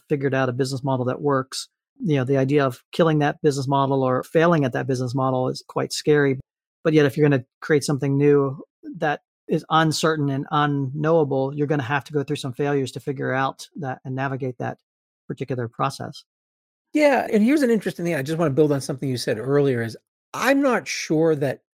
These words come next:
Speaker 2: large corporations should be doing a lot of radical innovation.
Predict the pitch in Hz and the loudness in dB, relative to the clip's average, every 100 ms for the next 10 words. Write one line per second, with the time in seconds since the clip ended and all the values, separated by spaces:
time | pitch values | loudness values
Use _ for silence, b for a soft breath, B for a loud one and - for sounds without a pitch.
0 | _ 131 139 202 196 - 143 - 127 113 | _ -2 4 4 2 -2 -6 -4 -4 -4
1 | 113 - 120 113 _ - 165 127 131 117 | -6 -10 -10 -12 _ -6 -4 0 -2 -2
2 | 131 147 131 123 123 131 127 117 - _ | -2 0 -2 -2 0 0 0 -4 -8 _
3 | _ _ - 131 151 170 156 139 127 120 | _ _ -6 0 2 2 0 0 0 -2
4 | 117 - - | -4 -6 -12